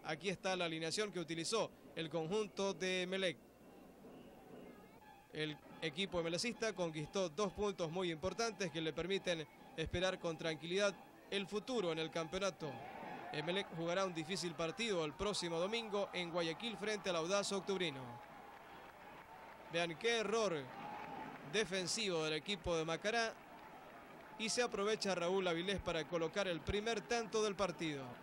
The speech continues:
Se jugaban apenas cuatro minutos de la primera etapa y ya Emelec ponía cifras en el marcador. Un error perfectamente aprovechado por Raúl Avilés.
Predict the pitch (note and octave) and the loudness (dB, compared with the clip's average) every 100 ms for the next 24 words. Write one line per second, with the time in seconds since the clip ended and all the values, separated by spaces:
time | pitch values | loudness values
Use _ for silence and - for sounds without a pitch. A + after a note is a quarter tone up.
0 | - - - - - - - - - - | -14 -14 -14 -14 -14 -16 -16 -14 -4 2
1 | F#3+ F3 F3+ F#3 D#3+ F3+ F3+ D3+ - G#3 | 4 6 6 4 2 2 2 2 2 2
2 | A3+ G3 F3 F3+ G3+ F#3 D#3 D3 C#3+ D#3+ | 4 2 2 2 2 2 4 2 2 4
3 | E3 D3 - G#3+ F#3+ F#3+ - F#3+ G3 G#3+ | 4 4 4 2 4 2 2 -2 2 4
4 | E3+ D#3 D#3+ F3 E3 D#3+ E3 D3+ C#3 A3 | 4 4 2 2 2 0 2 2 2 0
5 | G3 G3 G3 G3 F#3+ F3+ F#3 F3+ F3 D3+ | 0 2 2 2 2 2 2 2 2 2
6 | C3 C3 - - - - - - - - | 0 -4 -12 -16 -16 -16 -16 -16 -16 -16
7 | - - - - - - D3+ D#3 E3+ D#3+ | -16 -14 -14 -16 -14 -10 -4 2 2 4
8 | D#3 D3+ G3 - D#3+ E3+ E3 D3+ E3+ F#3 | 0 2 0 2 2 2 2 0 2 2
9 | F#3 A3 G3+ F#3 G3+ G3 - E3 D#3+ D#3+ | 2 2 2 2 2 0 -2 -2 2 4
10 | G3 G3 - F#3 F3+ E3+ C#3+ A#2+ - - | 4 0 0 2 2 0 -2 -2 -6 -8